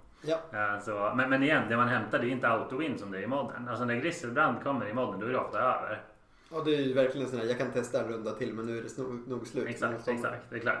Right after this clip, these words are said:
Speaker 2: Men samtidigt, Akroma, om du typ spelar rött r-, själv eller rött svart, det är klart du förlorar mot Akroma nästan alltid. Men
Speaker 1: Men i många matchups kanske inte.
Speaker 2: Nej, nej,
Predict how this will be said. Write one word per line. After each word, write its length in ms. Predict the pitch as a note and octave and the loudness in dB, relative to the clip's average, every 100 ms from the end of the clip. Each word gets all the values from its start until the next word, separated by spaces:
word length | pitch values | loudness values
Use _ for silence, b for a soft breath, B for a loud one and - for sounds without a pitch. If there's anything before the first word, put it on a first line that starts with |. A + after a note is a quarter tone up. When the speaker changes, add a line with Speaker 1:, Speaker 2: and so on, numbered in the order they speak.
| C3+ | 0
Speaker 2:
Men 140 | C#3 | 4
samtidigt, 380 | C#3+ B2+ C3+ A#2+ | 6 6 6 4
Akroma, 400 | A#2+ C#3 B2+ C#3 | 4 6 6 6
om 100 | A#2+ | 4
du 60 | - | 2
typ 160 | A#2 - | -2 -2
spelar 240 | A2 A2 | 2 4
rött 300 | B2 - - - | 4 2 -10 -10
r-, 80 | - - - | -10 -12 -6
själv 280 | D3 B2+ G#2 | 0 0 0
eller 120 | G#2 | -4
rött 240 | G#2+ - - | -2 -4 -2
svart, 180 | A#2 G#2 | -2 -2
det 60 | |
är 20 | |
klart 160 | G#2 G2 | -4 -4
du 60 | G2 | -2
förlorar 280 | A2+ G#2 | 0 0
mot 140 | G2 G2 | 0 -4
Akroma 400 | - A2 A2 G#2 | -4 -2 -2 -2
nästan 260 | G2 G#2+ | -4 -4
alltid. 320 | G2 G2 - A2+ | -4 -4 -6 -6
Men 180 | A#2 G#2+ G#2 - | -6 -6 -8 -4
Speaker 1:
Men 160 | D#3 | 0
i 80 | D#3 | 2
många 200 | C#3 D3 | 2 2
matchups 340 | C3 A#2 B2 - | 0 0 -2 -2
kanske 300 | A#2+ A2+ A2 | -4 -4 -6
inte. 220 | G2+ A#2 - | -6 -6 -8
Speaker 2:
Nej, 140 | A#2 A#2 | -8 -8
nej, 140 | F#3 | -8